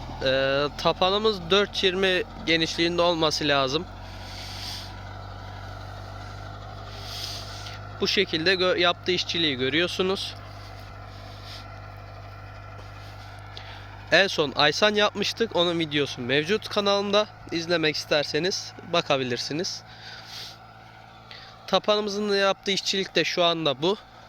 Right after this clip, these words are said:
Üzerine bir sefer daha gidilebilir.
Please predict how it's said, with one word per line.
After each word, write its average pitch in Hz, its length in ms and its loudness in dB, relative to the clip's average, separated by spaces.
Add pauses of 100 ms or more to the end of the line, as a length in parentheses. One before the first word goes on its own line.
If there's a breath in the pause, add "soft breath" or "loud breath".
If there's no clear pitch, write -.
(1080 loud breath)
Üzerine 170 400 2
bir 170 60 0
sefer 165 400 2
daha 147 180 4
gidilebilir. 170 680 2